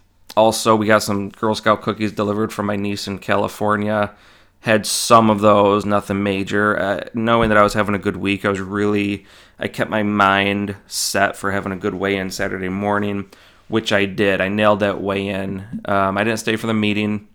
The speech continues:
I just went, weighed in. The lady was super excited.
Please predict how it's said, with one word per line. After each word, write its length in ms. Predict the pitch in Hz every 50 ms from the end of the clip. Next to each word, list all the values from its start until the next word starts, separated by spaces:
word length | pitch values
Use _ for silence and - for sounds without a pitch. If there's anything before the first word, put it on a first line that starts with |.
| _ _ _ _ _ _ _ _ _ _ _ _
I 540 | - 107 104 104 101 98 98 98 98 98 98
just 320 | - - 104 98 - _ -
went, 460 | 92 - 117 117 117 113 110 110 -
weighed 300 | 104 104 110 110 110 107
in. 220 | 110 107 110 110 107
The 80 | 101
lady 260 | 104 101 104 104 107 104
was 280 | 104 104 101 95 -
super 380 | - - 120 110 - 110 107 107
excited. 680 | 104 - - - 107 110 107 104 104 104 107 104 107